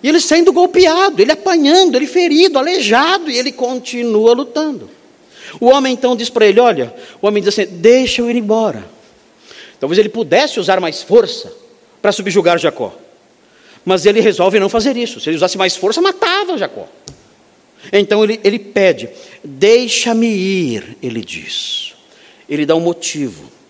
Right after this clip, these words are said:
"Deixa-me ir, pois já rompeu o dia."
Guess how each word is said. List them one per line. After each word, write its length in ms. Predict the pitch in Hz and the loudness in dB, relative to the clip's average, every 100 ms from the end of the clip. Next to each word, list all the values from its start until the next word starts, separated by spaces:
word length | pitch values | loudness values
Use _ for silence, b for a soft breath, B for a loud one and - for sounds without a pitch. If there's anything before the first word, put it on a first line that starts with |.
| b b b b | b b b b
"Deixa-me 640 | 117 165 190 - 202 190 | 0 2 4 2 -2 -2
ir, 480 | 175 156 151 113 90 - _ _ _ b b b b _ | 0 0 0 0 -6 -20 _ _ _ b b b b _
pois 220 | 156 156 | 0 0
já 140 | 131 151 | 2 -4
rompeu 520 | 160 156 143 165 151 | -2 -6 -6 -4 -4
o 40 | |
dia." 540 | 151 92 110 120 87 | -6 -12 -14 -14 -14